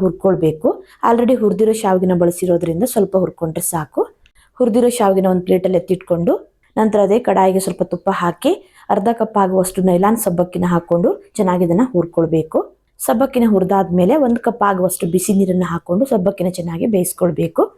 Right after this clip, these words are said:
ಜೊತೆಗೆ ಒಂದ್ ನಾಲ್ಕು ಲವಂಗನ ಹಾಕಿ ಬೇಯಿಸ್ಕೊಳ್ತಾ ಇದ್ದೀನಿ, ಫ್ಲೇವರ್ ಚೆನ್ನಾಗಿರುತ್ತೆ. ಸಬ್ಬಕ್ಕಿ ಮುಕ್ಕಾಲ್ ಭಾಗದಷ್ಟು ಬೆಂದಾದ್ಮೇಲೆ ಹುರಿದಿರೋ ಶಾವಿಗೆನ ಹಾಕೊಂಡು ಚೆನ್ನಾಗಿ ಒಂದ್ ಎರಡು ನಿಮಿಷ ಮಿಕ್ಸ್ ಮಾಡಿ ಒಂದು ಲೀಟರ್ ಆಗುವಷ್ಟು ಹಾಲು ಹಾಕಿ ಚೆನ್ನಾಗಿ ಮಿಕ್ಸ್ ಮಾಡ್ಕೊಂಡು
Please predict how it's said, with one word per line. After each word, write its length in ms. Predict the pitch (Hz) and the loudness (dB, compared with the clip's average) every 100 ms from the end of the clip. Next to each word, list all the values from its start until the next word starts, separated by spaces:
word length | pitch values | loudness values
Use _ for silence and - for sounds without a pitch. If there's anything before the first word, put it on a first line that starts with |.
| _ - | _ -2
ಜೊತೆಗೆ 260 | 240 240 240 226 | 0 2 2 2
ಒಂದ್ 100 | 208 | 2
ನಾಲ್ಕು 200 | 214 226 202 | 2 2 2
ಲವಂಗನ 340 | 190 190 196 180 | 2 2 2 0
ಹಾಕಿ 180 | 175 180 | 0 2
ಬೇಯಿಸ್ಕೊಳ್ತಾ 480 | 180 180 180 175 160 | 0 0 -4 -4 -4
ಇದ್ದೀನಿ, 200 | 160 220 330 | -2 -2 0
ಫ್ಲೇವರ್ 260 | 202 185 185 | 2 2 0
ಚೆನ್ನಾಗಿರುತ್ತೆ. 580 | 170 165 160 160 - 302 359 - - | -2 -2 -2 -4 -4 -6 -8 -6 -2
ಸಬ್ಬಕ್ಕಿ 340 | 226 254 247 208 | 0 0 0 -2
ಮುಕ್ಕಾಲ್ 280 | 208 233 202 | 0 0 0
ಭಾಗದಷ್ಟು 380 | 190 185 180 185 175 | 0 0 -2 -2 -2
ಬೆಂದಾದ್ಮೇಲೆ 600 | 170 170 175 170 165 302 233 | 0 0 0 0 0 0 2
ಹುರಿದಿರೋ 340 | 220 208 226 220 | 0 2 0 0
ಶಾವಿಗೆನ 400 | 180 180 180 175 | -2 0 0 -2
ಹಾಕೊಂಡು 360 | 165 165 170 233 302 | -4 -2 0 0 0
ಚೆನ್ನಾಗಿ 280 | 196 180 180 | 0 2 2
ಒಂದ್ 120 | 175 175 | 0 0
ಎರಡು 120 | 170 175 | 0 -2
ನಿಮಿಷ 160 | - 165 | -2 -4
ಮಿಕ್ಸ್ 200 | 165 - 180 | -4 0 0
ಮಾಡಿ 200 | 170 220 403 _ _ _ _ 269 | 2 0 -2 _ _ _ _ 0
ಒಂದು 140 | 262 262 | 2 2
ಲೀಟರ್ 220 | 254 220 | 2 0
ಆಗುವಷ್ಟು 360 | 190 185 - 208 185 | 2 0 0 -2 0
ಹಾಲು 200 | 190 180 | 2 2
ಹಾಕಿ 160 | 170 262 | 0 -2
ಚೆನ್ನಾಗಿ 300 | 220 185 185 175 | 0 0 0 -2
ಮಿಕ್ಸ್ 200 | 165 - 180 | -2 -2 -2
ಮಾಡ್ಕೊಂಡು 360 | 170 165 175 | -2 -4 -2